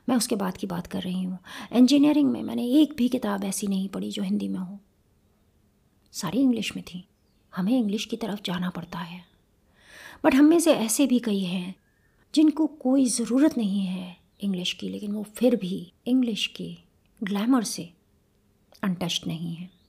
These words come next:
बहुत लोगों को मैं जानती हूँ जो घरों में तो हिंदी में बात करते हैं, जब वो घर के अंदर होते हैं वो हिंदी में बात करते हैं। In fact, बहुत सारे लोग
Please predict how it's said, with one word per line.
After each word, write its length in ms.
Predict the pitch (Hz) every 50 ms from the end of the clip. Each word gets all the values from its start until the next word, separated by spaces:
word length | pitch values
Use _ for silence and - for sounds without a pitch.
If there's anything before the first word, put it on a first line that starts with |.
| _ _ _ 233
बहुत 220 | 240 277 320 302
लोगों 220 | 277 269 269 320 285
को 120 | - 240
मैं 120 | - -
जानती 320 | 208 202 202 202 185 - 220
हूँ 160 | 220 226 240
जो 120 | 226 240
घरों 280 | 233 180 175 220 285 294
में 120 | 285 277
तो 80 | 277 294
हिंदी 260 | 233 240 254 254 294
में 160 | 269 254 214
बात 200 | - - - -
करते 280 | - 190 175 - - 190
हैं, 280 | 175 165 196 180 - _ _ _ _ _ _ _ _ -
जब 120 | 220 190
वो 60 | 180 175
घर 160 | - 180 175
के 120 | - 240
अंदर 240 | 233 240 233 269 269
होते 260 | 254 269 269 262 277
हैं 80 | 277 285
वो 120 | 294 294
हिंदी 300 | - - 262 277 285 302
में 140 | 262 220 -
बात 200 | - - - -
करते 300 | - - - - - 202
हैं। 200 | 175 202 240 - _ - - - - - - - - - - - _ _ _ _ _ _ _ _ _ _ _ _ 175 170 - -
In 140 | 262 240 185
fact, 440 | - - 240 - 262 262 - - - - - - 302 311 285 - - -
बहुत 260 | 208 - - - -
सारे 240 | - 226 - 214 226
लोग 360 | 233 220 226 254 233 -